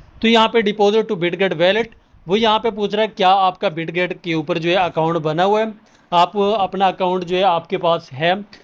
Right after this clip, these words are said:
तो यहाँ पे हम उन्हें बताएंगे कि, "जी सर, हमारा account है, yes I have." जी हाँ मैं रखता हूँ।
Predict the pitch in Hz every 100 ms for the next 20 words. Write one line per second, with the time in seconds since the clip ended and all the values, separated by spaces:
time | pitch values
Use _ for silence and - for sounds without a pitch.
0 | _ - 226 226 214 226 208 214 214 214
1 | 190 180 165 175 175 170 202 170 135 190
2 | 208 - 180 196 151 156 170 190 180 151
3 | 156 156 143 139 170 143 123 151 190 190
4 | - - 170 160 156 135 160 156 120 _
5 | - - - 175 170 190 190 175 175 247
6 | 269 - 175 175 - 165 120